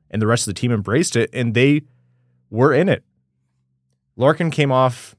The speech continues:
a season where he was very nearly a point per game. His job now is to continue that leadership role,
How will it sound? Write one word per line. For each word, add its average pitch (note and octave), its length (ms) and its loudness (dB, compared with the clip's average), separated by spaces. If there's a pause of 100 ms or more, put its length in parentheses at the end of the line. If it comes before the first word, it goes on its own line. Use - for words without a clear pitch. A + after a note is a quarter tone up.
(160)
a A2+ 100 -6
season A2+ 440 -2
where A2 100 -2
he A#2 80 0
was G#2+ 120 0
very A#2+ 220 0
nearly G#2+ 280 0
a F2 40 -8
point F#2 240 -8
per F#2+ 100 -10
game. E2+ 340 -10 (1400)
His A2+ 360 2
job G#2+ 280 2
now G#2 200 2
is G2+ 120 -2
to G2 100 -6
continue A2+ 440 0
that G2+ 320 -2
leadership G2+ 420 -2
role, E2 320 -8